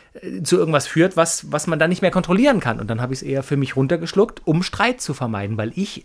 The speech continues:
oft oder lange davon ausgegangen bin, dass Streit nicht gut ist. Aber Streit ist tatsächlich total wichtig. Ich habe mir, äh, in Vorbereitung, wir sind ja Top, äh, Top-Journa-,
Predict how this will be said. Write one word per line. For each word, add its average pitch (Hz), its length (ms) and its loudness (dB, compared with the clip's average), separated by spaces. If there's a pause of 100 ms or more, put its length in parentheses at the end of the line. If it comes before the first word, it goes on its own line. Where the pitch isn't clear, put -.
(140)
oft - 280 2 (200)
oder 123 160 0
lange 123 240 -2
davon 131 240 -6
ausgegangen 135 380 -8
bin, 165 120 -2 (440)
dass 127 140 -2
Streit 117 320 -4
nicht 147 180 -4
gut 214 180 2
ist. - 300 -8
Aber 151 460 0
Streit - 340 -10
ist - 100 -12
tatsächlich 127 460 -8
total 127 480 -6 (100)
wichtig. 139 380 0
Ich - 100 -12
habe 143 140 -4
mir, 135 180 0 (500)
äh, 147 100 -6
in 202 260 0
Vorbereitung, 165 420 4
wir 135 80 -2
sind 147 180 -4
ja 120 140 0
Top, - 320 -6
äh, 139 420 -6
Top-Journa-, 127 460 -2